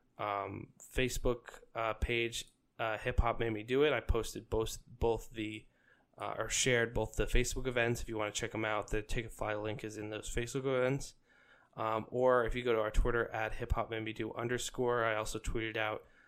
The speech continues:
uh, a tweet with both of those links to purchase tickets. Once again, the Foundation Festival has, like, twenty-five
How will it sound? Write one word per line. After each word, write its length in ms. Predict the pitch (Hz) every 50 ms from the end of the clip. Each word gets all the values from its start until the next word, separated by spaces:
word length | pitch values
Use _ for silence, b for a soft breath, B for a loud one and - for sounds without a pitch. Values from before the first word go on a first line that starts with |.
| b b b _ -
uh, 200 | - 104 104 -
a 80 | - 104
tweet 320 | - - - 120 110 -
with 180 | - 107 - -
both 200 | - 110 104 -
of 80 | -
those 240 | - 107 104 104 104
links 560 | 107 104 113 113 107 - 143 - - - - - b b b b b
to 100 | - -
purchase 320 | - - 120 107 - 107 -
tickets. 360 | - - - - 104 - -
Once 160 | 113 113 110
again, 220 | 117 113 113 107 107
the 80 | 104
Foundation 560 | - - 110 107 104 110 110 110 110 - 110
Festival 420 | - 113 113 110 - - 104 104 104
has, 160 | 107 110 107
like, 200 | 110 104 104 -
twenty-five 680 | - - 120 117 117 - - 117 110 110 110 110 -